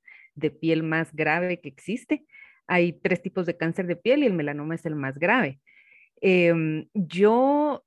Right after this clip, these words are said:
eh, he tenido, o tenía, porque <laughs> ya no la tengo, eh, ahorita en este momento lo que tengo es una cicatriz ahí medio llamativa,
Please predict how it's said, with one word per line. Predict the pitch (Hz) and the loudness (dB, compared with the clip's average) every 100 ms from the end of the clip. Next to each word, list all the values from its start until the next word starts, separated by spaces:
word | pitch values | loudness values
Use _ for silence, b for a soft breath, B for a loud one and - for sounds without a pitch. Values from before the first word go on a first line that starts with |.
| _ | _
eh, | 196 180 175 170 - | -4 -2 -2 -2 -2
he | |
tenido, | 190 240 226 240 269 269 - | -4 -4 -2 -2 -2 -4 -6
o | 185 - 156 | -8 -8 -8
tenía, | 190 180 214 311 262 - | -4 -2 -2 -2 -2 -6
porque | 185 214 | -4 0
<laughs> | |
ya | 214 247 | 0 0
no | 254 | 0
la | 247 226 _ | -2 -6 _
tengo, | 254 320 311 | 0 0 -2
eh, | 285 277 233 247 208 | -4 -6 -10 -8 -8
ahorita | 196 208 226 | -6 -8 -6
en | 226 | -6
este | 220 | -2
momento | 220 196 202 214 | -2 -4 -6 -6
lo | |
que | 196 | -4
tengo | 185 208 | -4 -4
es | 220 | -4
una | 220 | -6
cicatriz | 214 214 226 - 214 214 | -8 -8 -8 -4 -4 -2
ahí | 202 208 | -2 -2
medio | 214 202 160 156 B B B B B - | -2 -2 -4 -6 B B B B B -6
llamativa, | 170 180 170 156 214 277 | -2 0 -2 -4 -2 -2